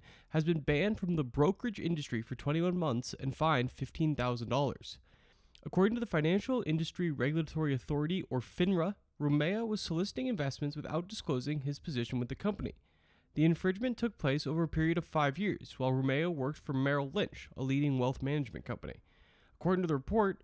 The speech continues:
Romeo didn't tell Merrill Lynch he was acquiring an esports organization. By participating in private transactions without notifying the company, Romeo was found to be violating three separate finra rules.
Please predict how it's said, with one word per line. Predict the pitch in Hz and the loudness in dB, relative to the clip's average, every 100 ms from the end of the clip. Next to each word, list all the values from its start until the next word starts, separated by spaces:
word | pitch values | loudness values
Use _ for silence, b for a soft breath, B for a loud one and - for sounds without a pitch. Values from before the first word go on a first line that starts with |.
| _ | _
Romeo | 160 151 214 | 4 4 4
didn't | 233 147 190 214 | 2 2 2 2
tell | 202 190 | 0 2
Merrill | 170 160 151 | 2 2 2
Lynch | 165 151 - | 2 2 0
he | 156 | -2
was | 139 | -2
acquiring | - 127 117 135 | -2 -4 0 0
an | 147 - | 0 0
esports | - - 127 - | -4 -2 -2 -2
organization. | 120 104 104 92 - - - _ b b b b b b | -4 -4 -4 -6 -8 -12 -16 _ b b b b b b
By | 165 | 0
participating | 165 147 196 - 254 269 | 2 4 2 4 2 2
in | 185 | 2
private | - 147 185 - | 4 4 4 2
transactions | 196 165 120 113 - 120 | 2 4 4 2 -2 -2
without | 117 135 | 2 4
notifying | 151 143 143 139 123 | 4 2 2 2 2
the | |
company, | - 202 180 131 143 - | 4 2 4 4 2 2
Romeo | 143 151 | 2 4
was | 214 240 | 2 0
found | 156 139 | 2 2
to | 151 | 2
be | 156 | 2
violating | 123 117 127 127 131 | 4 4 2 0 -2
three | 127 135 | 0 0
separate | - 127 - 131 | 0 -4 -2 -6
finra | - 117 113 110 | -2 0 2 2
rules. | 120 190 170 - - | 4 4 4 -2 -16